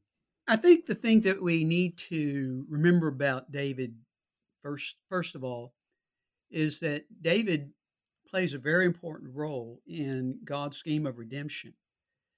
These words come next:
And yet the Bible gives us a lot of information about his private life and his, his, uh, younger days as well. One of the things that stands out to me is that, uh, there's nothing really special about David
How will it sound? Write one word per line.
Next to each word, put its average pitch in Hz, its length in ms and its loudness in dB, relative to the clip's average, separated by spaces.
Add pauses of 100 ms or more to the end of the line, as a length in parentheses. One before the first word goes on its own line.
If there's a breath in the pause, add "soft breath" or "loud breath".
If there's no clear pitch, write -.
(140)
And 165 160 2
yet 175 200 4
the 156 80 -4
Bible 165 360 -2
gives 165 300 -10
us 151 140 -10
a 139 80 -8
lot 147 480 -6
of 139 100 -8
information 139 600 -10
about 123 260 -12
his 120 240 -20 (240)
private 151 380 -10
life 123 260 -14
and 117 80 -14
his, 110 160 -20 (140)
his, 131 640 -10
uh, 131 120 -12 (180)
younger 151 400 -4
days 120 420 -10
as - 140 -20
well. 147 260 -6 (680)
One 208 160 8
of 220 100 8
the 165 80 2
things 175 160 2
that - 60 -16
stands 160 280 0
out 151 220 0
to 127 80 -14
me 151 320 0
is 131 320 -4
that, 127 300 -8 (200)
uh, 127 220 -8 (220)
there's 143 280 -8
nothing 175 360 2
really 170 200 2
special 165 540 -10
about 127 420 -10
David 127 540 -6